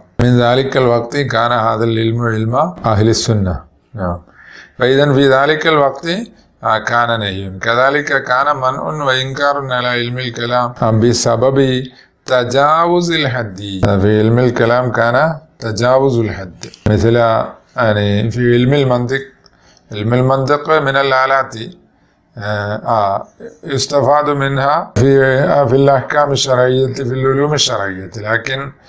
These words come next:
لتجاوز الحد ممكن، آه، يقع في ورطة،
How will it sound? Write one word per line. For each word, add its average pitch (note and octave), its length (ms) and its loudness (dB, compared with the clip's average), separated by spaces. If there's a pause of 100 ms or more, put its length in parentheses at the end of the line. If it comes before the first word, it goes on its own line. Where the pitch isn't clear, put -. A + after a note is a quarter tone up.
(280)
لتجاوز B2+ 800 0
الحد C#3+ 580 -4 (640)
ممكن، B2+ 600 -4 (360)
آه، A2 180 2
يقع A2+ 480 0
في A2+ 180 -4
ورطة، G2+ 460 -2